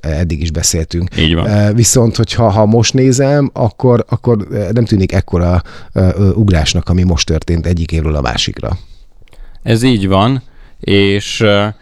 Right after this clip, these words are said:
Speaker 2: ez egy természetes dolog igazából. Tehát a pandémia volt a kiugró jelenség nagyon sok szempontból, és nem véletlen, hogy ott látunk drámai változásokat a számokban.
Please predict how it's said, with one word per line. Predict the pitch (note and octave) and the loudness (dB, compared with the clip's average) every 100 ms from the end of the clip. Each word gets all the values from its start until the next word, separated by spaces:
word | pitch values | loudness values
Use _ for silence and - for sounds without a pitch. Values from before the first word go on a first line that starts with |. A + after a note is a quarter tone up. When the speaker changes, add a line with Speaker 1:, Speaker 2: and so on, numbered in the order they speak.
| _ _ - - - - | _ _ -20 -20 -20 -4
Speaker 2:
ez | A2 A#2 | -2 2
egy | B2 A#2+ A#2 - | 2 2 0 -6
természetes | - G#2+ F#2+ F2 - F2 | 0 2 2 -2 -4 -2
dolog | F2 D#2+ E2 | 0 0 0
igazából. | D#2 D#2+ E2 E2 | -2 0 0 0
Tehát | D#2+ D#2+ | -2 -6
a | |
pandémia | D#2+ G#2 G#2 F#2+ F2+ F2 E2+ | -2 2 2 2 2 2 0
volt | E2 E2+ E2+ E2 G2 | 0 2 0 0 0
a | E2+ E2 | 0 0
kiugró | - G2 D#2+ E2+ | 0 0 0 0
jelenség | D#2 D#2 E2 E2+ G2+ F#2+ | 2 2 0 0 -2 0
nagyon | F2+ D#2 | -2 -2
sok | D#2 - | -4 -4
szempontból, | F#2+ D#2+ F#2 F2+ F#2 G#2 A#2 - - _ | -2 -2 0 0 0 0 -2 -8 -20 _
és | - E2+ E2 - - | -4 0 0 0 -4
nem | F2+ F2+ | -2 0
véletlen, | E2 D#2+ D#2+ - E2 | 2 2 0 -2 -4
hogy | E2 | -2
ott | E2 - | -2 0
látunk | D#2+ D#2 E2 D#2+ | -2 0 -2 -2
drámai | E2+ D#2+ D2+ | 0 2 2
változásokat | D2+ D#2+ D#2 D#2+ D#2 - - D#2+ - | 2 0 -2 -2 -2 -2 -6 -6 -6
a | |
számokban. | - F#2 E2 F2 F#2+ G#2 A2+ B2 | -4 0 0 0 -2 0 0 0